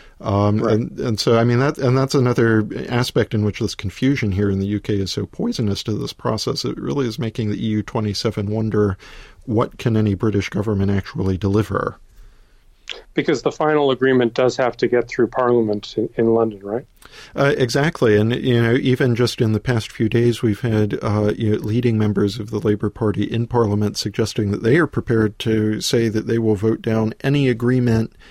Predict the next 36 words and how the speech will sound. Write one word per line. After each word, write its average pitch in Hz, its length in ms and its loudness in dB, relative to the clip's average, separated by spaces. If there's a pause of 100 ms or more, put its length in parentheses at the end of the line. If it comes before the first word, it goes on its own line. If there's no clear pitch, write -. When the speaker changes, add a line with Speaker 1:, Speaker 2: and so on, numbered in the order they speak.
(320)
Speaker 1:
uh, 110 400 2
Theresa 117 420 2
May 107 200 4
would 104 260 2
come 101 220 0
back 107 340 0
with, 101 400 2
uh, 104 220 2
on 104 200 0
this 101 200 -2
issue, 104 280 -2
perhaps 104 360 -6
to - 100 -14
try 110 200 -2
to - 80 -10
force - 340 -2
an 110 100 -2
election 101 460 -2
or 101 100 0
a 101 60 0
second 104 380 -4
referendum, 101 760 -2 (480)
uh, 110 200 0
before 120 340 2
they've 110 220 4
even 104 260 0
seen 202 300 -2
it. 95 160 0
And, 107 140 0
uh, 113 80 0
you 123 220 -2
know, 113 160 2
given 139 380 2
how 117 420 0
close - 500 0
the, 107 380 2